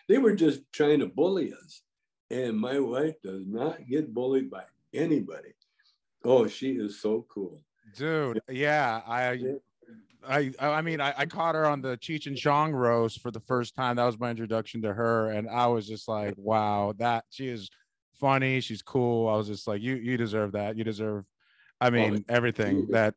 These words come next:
Speaker 2: y-, you have." I mean, <laughs> you're, you're
Speaker 1: Well, she's really responsible for, for Cheech and Chong in, in so many ways because, you know, I, I knew her before I knew Cheech. And, and she was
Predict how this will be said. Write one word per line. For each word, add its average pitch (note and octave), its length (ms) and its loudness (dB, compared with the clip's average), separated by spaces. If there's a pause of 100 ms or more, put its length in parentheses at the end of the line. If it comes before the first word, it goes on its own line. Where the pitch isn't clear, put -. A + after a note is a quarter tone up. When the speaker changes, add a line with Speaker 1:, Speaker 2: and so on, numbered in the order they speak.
Speaker 2:
y-, A2 80 -6
you B2 240 0
have." A2+ 380 2
I G#2+ 60 -2
mean, A2 180 -8
<laughs> A2 80 -8
you're, B2 260 0
you're G3+ 140 2 (120)
Speaker 1:
Well, D3 140 6 (640)
she's C4 520 6
really G#3+ 280 6
responsible C3 920 -6
for, G#2 360 -4
for G#2 120 -4
Cheech C3+ 340 -6
and D#2+ 140 -12
Chong B2 400 0 (680)
in, - 220 -8
in F#2+ 120 -4
so A#2+ 180 2
many G2+ 200 2
ways A#2 480 0
because, F#2+ 560 0 (1300)
you C3+ 140 8
know, C#3 120 8
I, D3 280 6 (160)
I C3 40 6
knew C#3+ 220 8
her C#3+ 320 4
before A2+ 340 -6
I G#2+ 60 -8
knew G2+ 220 -8
Cheech. - 360 -4 (920)
And, G2+ 440 -6 (300)
and G#2+ 160 0
she - 120 2
was A2+ 240 2